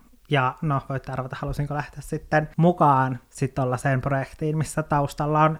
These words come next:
niin kun ihminen, joka on tehnyt tollasen videon, missä on tosi paljon sisäistettyä homovihaa, niin en tietenkään halunnut, koska en halu-,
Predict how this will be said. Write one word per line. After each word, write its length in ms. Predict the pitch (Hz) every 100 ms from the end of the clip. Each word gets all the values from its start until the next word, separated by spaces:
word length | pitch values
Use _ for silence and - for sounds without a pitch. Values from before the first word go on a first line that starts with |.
| -
niin 140 | 151 143
kun 120 | 151
ihminen, 460 | 160 - 156 156
joka 160 | 156 151
on 60 | 147
tehnyt 380 | 139 156 151
tollasen 400 | - 156 151 165
videon, 320 | 160 160 160 170
missä 340 | 160 - 170
on 260 | 160 160 147 - - -
tosi 180 | - 147
paljon 260 | 143 143 143
sisäistettyä 560 | 160 156 - 160 170
homovihaa, 540 | 156 165 165 151 170 170
niin 160 | 165
en 140 | 147 143
tietenkään 400 | 143 147 156 151
halunnut, 380 | 165 160 170 -
koska 420 | 135 - 147 - - 156
en 100 | 135
halu-, 240 | 143 147